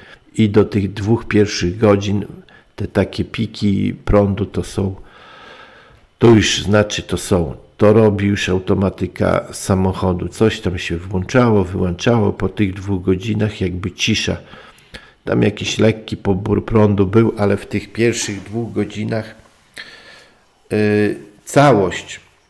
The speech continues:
prądu z tych siedmiu godzin trzydziestu sześciu minut to rejestrator zarejestrował jakby pół amperogodziny, tak?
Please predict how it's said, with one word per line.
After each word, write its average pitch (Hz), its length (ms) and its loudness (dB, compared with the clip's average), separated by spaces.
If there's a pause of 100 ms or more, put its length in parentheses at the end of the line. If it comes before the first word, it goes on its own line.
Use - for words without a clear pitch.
(180)
prądu 107 440 2
z - 120 -14
tych 98 180 -6
siedmiu 104 560 0
godzin 98 420 2
trzydziestu 98 520 -4
sześciu - 440 -6
minut 113 440 -6
to 107 200 0
rejestrator 107 640 -4
zarejestrował 101 680 -4
jakby 95 320 -2
pół 117 320 0
amperogodziny, 98 1000 -4
tak? 101 300 -8